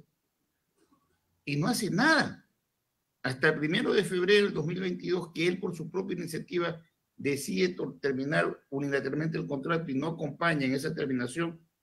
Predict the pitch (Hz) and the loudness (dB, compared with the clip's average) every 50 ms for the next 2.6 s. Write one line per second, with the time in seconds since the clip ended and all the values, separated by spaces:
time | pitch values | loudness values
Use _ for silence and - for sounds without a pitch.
0 | _ _ - 123 120 127 131 123 156 160 165 165 165 160 156 151 - - - 123 | _ _ -6 -2 2 2 2 4 4 2 4 4 4 2 0 -2 -4 -6 -4 -2
1 | 120 113 - 151 160 160 160 143 120 120 120 131 156 165 170 165 165 165 160 151 | -2 -2 -2 -2 -2 0 0 0 0 -2 -2 0 2 2 2 0 0 -2 -2 -2
2 | 123 123 127 127 135 147 156 156 156 147 - | -2 0 0 2 4 4 4 4 2 -2 -4